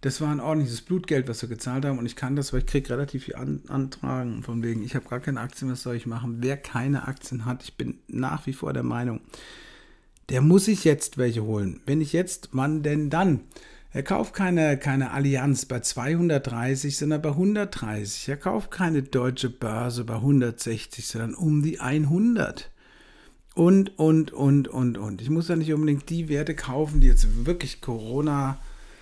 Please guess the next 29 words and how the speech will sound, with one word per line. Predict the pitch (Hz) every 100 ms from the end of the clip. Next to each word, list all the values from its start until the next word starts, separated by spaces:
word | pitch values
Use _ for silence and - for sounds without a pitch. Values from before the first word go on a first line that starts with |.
| - - -
äh, | 117 110
nah | 113 120 127 135
sind, | 120 120 113
wie | 135
Lufthansa | 131 131 - 127 113 117 113
oder | 107 120 113
tui. | - 123 120 104
Das | 107 -
ist, | 156 - -
da | -
ist | 175
schon | - 190
ordentlich | - 151 165
viel | - 180
Zocken | - 165 143
drin, | 110 104 95
ja. | 101 113 -
Aber | 95 90
es | - -
gibt | 120 -
auch | -
die | - 107
eben | 120 185
genannten, | 170 151 135 135 127 120
ja, | 123
die | 131
Immobilienwerte | 123 139 131 170 175 151 143 135 -
oder | 127
so. | 135